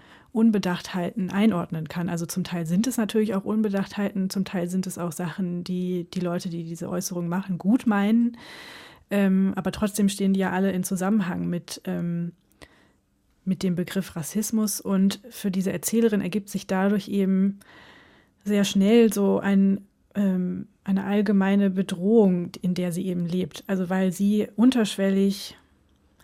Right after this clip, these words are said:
realisiert, dass ihr immer auch etwas Schlimmeres passieren könnte. Und, ähm,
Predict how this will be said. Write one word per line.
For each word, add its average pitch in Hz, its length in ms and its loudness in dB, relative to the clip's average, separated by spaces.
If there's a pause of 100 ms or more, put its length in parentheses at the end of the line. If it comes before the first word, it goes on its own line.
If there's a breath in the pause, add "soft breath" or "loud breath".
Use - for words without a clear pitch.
realisiert, 208 800 2 (140)
dass 196 440 0
ihr 202 200 -2
immer 220 240 6
auch 185 120 0
etwas 190 300 -4
Schlimmeres 196 380 0
passieren 180 460 -4
könnte. 196 500 0 (760 loud breath)
Und, 190 440 0
ähm, 185 480 0